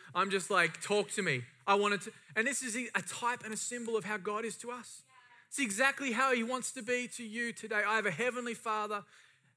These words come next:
and he wants to hear from me. You know, when you study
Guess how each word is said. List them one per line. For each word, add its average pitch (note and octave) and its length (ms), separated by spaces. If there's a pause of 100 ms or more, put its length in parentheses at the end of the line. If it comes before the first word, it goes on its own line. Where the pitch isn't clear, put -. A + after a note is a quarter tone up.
(240)
and F3 100
he F3+ 80
wants F3+ 340
to F3 100
hear D3+ 280
from C#3 280
me. B2 220 (1400)
You G3+ 100
know, F#3+ 160
when F#3+ 120
you F#3+ 80
study G3 420